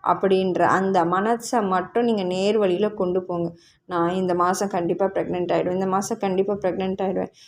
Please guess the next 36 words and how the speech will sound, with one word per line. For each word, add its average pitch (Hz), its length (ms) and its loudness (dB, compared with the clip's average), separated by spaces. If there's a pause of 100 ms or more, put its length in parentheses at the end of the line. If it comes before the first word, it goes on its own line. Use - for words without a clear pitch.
(120)
பி 202 140 0
சி 202 220 2
ஓ 185 180 2
டி, 196 180 4
அந்த 196 360 2
டி, 196 140 2
இந்த 202 280 4
டின்னு 202 260 4
ஒவ்வொன்றுத்துக்கும் 220 960 2
ஒவ்வொரு 196 300 2
பேர் 202 200 0
வச்சிருக்காங்க. 190 540 -4
எந்த 208 420 2
டியும் 202 440 2
நீங்க 202 220 -2
நிம்-, 185 320 -4
நம்பாதீங்க. 190 600 -2
இந்த 185 180 0
விட்டமின் 190 500 0
டியை 196 340 2 (400)
கிடைக்கிறதுக்கு 196 600 0
எண்ணெய் 190 260 0
தேய்ச்சி 202 320 -2 (100)
குளிங்க. 196 460 -2
கண்டிப்பா 202 600 -2
உங்க 185 220 0
உடம்புல 190 300 2 (400)
எல்லா 190 400 4
ஹார்மோன் 202 580 2
ப்ராப்ளமும் 202 520 0 (140)
சரியாயிடும். 196 460 2
உங்க 220 280 0
உடம்புக்கு 190 420 0
தேவையான 190 480 2
சத்து 180 360 -6
கிடைக்கும். 185 500 -4